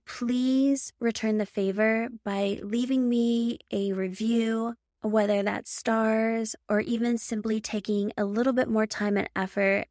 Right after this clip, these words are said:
and writing out a review on this podcast. I would really appreciate it because I have so much more to share, and I'm really passionate about shifting some of these internal blocks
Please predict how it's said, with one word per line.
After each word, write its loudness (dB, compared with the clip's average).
and -4
writing 2
out 0
a 0
review -2
on 2
this 2
podcast. -2
I 2
would 2
really -2
appreciate -2
it -2
because 0
I 2
have -2
so 0
much 0
more 0
to -4
share, -2
and 0
I'm 0
really 2
passionate -2
about 0
shifting 0
some 0
of 2
these 0
internal 0
blocks 0